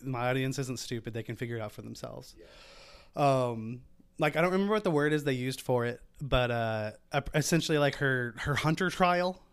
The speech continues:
Speaker 2: Yeah.
Speaker 1: The, um, where it's like, you have, I, I guess you have to hunt something that can hunt you, essentially. And of course, you can roll your eye at that all you want. You, you know what the movie is, and you know what's <laughs> coming.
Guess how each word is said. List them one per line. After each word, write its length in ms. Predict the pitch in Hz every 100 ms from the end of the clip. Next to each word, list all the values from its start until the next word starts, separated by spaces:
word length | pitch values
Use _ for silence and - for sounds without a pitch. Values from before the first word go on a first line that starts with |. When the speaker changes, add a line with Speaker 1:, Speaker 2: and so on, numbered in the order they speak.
| - _ - - _ -
Speaker 2:
Yeah. 80 | - - -
Speaker 1:
The, 260 | 147 135
um, 200 | 139 131
where 120 | 131 139
it's 140 | 135 -
like, 200 | 135 123
you 120 | 147
have, 140 | 139 127 117 135 - -
I, 100 | 139 135
I 40 |
guess 220 | 139 -
you 60 | 156
have 80 | 147
to 80 |
hunt 200 | 127 135
something 460 | - 135 131 123 123
that 260 | 117 117 -
can 120 | 143
hunt 240 | 147 135
you, 260 | 143 113 - -
essentially. 480 | - 143 131 123 117 - - - 156
And 140 | 160
of 60 | 165
course, 500 | 190 180 - - - - _ - _
you 120 | 185
can 120 | 262 208
roll 140 | 196
your 120 | 175
eye 120 | 165 170
at 120 | 170
that 120 | 156
all 100 | 151
you 120 | 143
want. 200 | 151 151
You, 120 | 180 196
you 100 | 180
know 100 | 208
what 120 | 226 202
the 60 |
movie 320 | 190 208 196 185
is, 180 | 180
and 80 | 151
you 60 | 175
know 120 | 196
what's 140 | 180
<laughs> 20 | -
coming. 480 | - - - 262